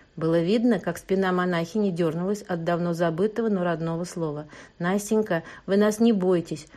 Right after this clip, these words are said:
голос ее стал ровнее, «мы не причиним вам зла. Как вы думаете, нас могут сейчас подслушивать?» Снова понизила она голос до шепота.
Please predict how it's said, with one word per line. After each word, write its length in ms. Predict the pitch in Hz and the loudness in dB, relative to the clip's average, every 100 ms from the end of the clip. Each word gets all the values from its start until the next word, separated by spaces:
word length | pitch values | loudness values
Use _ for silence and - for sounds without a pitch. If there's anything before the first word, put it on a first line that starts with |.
| - - | -16 -6
голос 340 | 160 165 165 | -2 -2 -2
ее 100 | 170 | -4
стал 300 | 165 175 165 | -2 -2 0
ровнее, 400 | 175 175 175 156 | 0 0 -2 -2
«мы 120 | 180 | 2
не 120 | 214 | 2
причиним 520 | 214 214 214 226 214 170 | 4 0 2 2 2 2
вам 220 | 175 180 | -2 -2
зла. 320 | 180 165 151 165 - | -2 -2 -2 -8 -2
Как 240 | 220 226 | 0 2
вы 100 | 233 | 2
думаете, 520 | 214 233 180 156 160 - - - | 4 2 2 -2 -8 -10 -20 -4
нас 220 | 202 214 | -2 2
могут 320 | 233 277 277 - | 2 4 2 0
сейчас 360 | 214 208 185 | -2 0 0
подслушивать?» 800 | - 196 - 190 156 - 156 - - - _ _ | 2 -2 0 -4 -4 -6 -8 -10 -20 -20 _ _
Снова 360 | - 185 170 | -4 -2 -2
понизила 640 | 165 180 175 160 165 160 - | -2 -2 -2 -2 -4 -4 -6
она 240 | - 165 156 | -4 -4 -2
голос 300 | 160 190 160 | -2 -2 -2
до 180 | 165 | -4
шепота. 540 | 180 - 147 151 - | -4 -6 -6 -10 -14